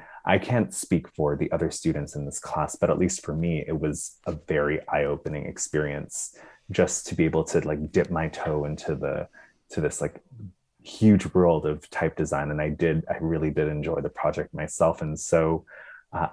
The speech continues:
I wanted to ask you, for any other s-, students out there who may have found an interest in this niche of type design, what advice would you have for them to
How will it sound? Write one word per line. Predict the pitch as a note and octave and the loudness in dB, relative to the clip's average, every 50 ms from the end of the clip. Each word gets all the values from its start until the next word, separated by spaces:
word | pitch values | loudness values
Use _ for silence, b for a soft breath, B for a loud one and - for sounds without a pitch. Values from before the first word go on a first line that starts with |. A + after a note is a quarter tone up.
| - | -2
I | - E2 F2+ G2+ | 0 2 2 4
wanted | G2+ G2 G2 F#2 E2+ E2+ D#2+ | 4 4 4 4 4 2 -2
to | - - - | -4 -8 -8
ask | - - - - - - | -8 -8 -10 -12 -6 -4
you, | D2+ D2 C#2+ C#2+ D2 D2+ - - _ _ | -2 0 0 0 -2 -2 -4 -8 _ _
for | - G2 G2 - - | 4 4 4 6 4
any | G2+ G#2+ A2+ A2+ | 4 4 6 6
other | G#2 F#2+ - F2+ | 6 6 6 4
s-, | - - - - - - - - | 2 0 -6 -6 -8 -10 -12 -12
students | - - - - - A2+ C3+ C3 A#2+ G#2+ - | -12 -12 -6 2 4 6 6 6 4 4 2
out | E2+ D#2 D2+ - | 2 2 2 2
there | - D2 D2+ D2+ D2 - | 0 2 2 2 2 0
who | - E2+ | -2 -2
may | E2 E2+ D#2+ E2 E2+ F2 F#2 F#2 F2+ F2 E2 D#2+ - _ _ _ _ _ _ _ _ _ _ _ | -2 0 0 0 0 2 4 4 4 2 2 -2 -6 _ _ _ _ _ _ _ _ _ _ _
have | - - E2+ D2+ - | 0 0 0 0 0
found | - - D#2+ F2 A#2 B2+ A2 F#2+ E2+ E2 - - | 0 2 4 4 6 6 6 6 4 2 0 0
an | G2 F#2 D#2+ | -2 0 0
interest | E2 E2+ D#2+ - E2+ D#2 D2+ - - | 0 -2 0 2 2 2 2 2 -2
in | D#2+ D#2+ | -2 0
this | D2+ D#2+ D#2 - - - - _ | 0 0 -2 -2 -6 -10 -4 _
niche | F#2 F2+ E2+ F2 E2+ D#2+ - - - - - - - | 2 2 4 4 2 2 0 -2 -4 -6 -8 -6 -2
of | - E2 D#2+ D#2+ D#2 - - | 0 2 2 2 0 -4 -8
type | - - - - E2+ D#2+ - | -8 -4 0 0 0 0 0
design, | E2+ D#2+ - D#2 D2+ D2+ D2+ D2 D2+ D2+ B B B B B B B B B B | -2 0 0 0 0 0 -2 -2 -4 -8 B B B B B B B B B B
what | - - F2 F2+ G2+ A#2+ B2+ - - - _ _ _ _ _ _ _ | 0 4 6 8 8 8 6 4 2 -8 _ _ _ _ _ _ _
advice | F2 E2+ D#2+ - F2+ F2+ F2+ - - | 0 0 2 2 2 2 2 2 0
would | F2+ D2+ | 0 0
you | - D#2+ | 0 -2
have | - - - F2 F#2 - | -2 0 -2 -2 -2 0
for | - G2+ F2 | -2 -2 0
them | D2+ D2 C#2+ D2 D2 D2 - - _ _ _ _ _ _ _ - | 0 -2 -4 -4 -6 -6 -8 -10 _ _ _ _ _ _ _ -10
to | - - E2 D#2 D#2 D#2 D2+ | -2 0 0 2 2 0 0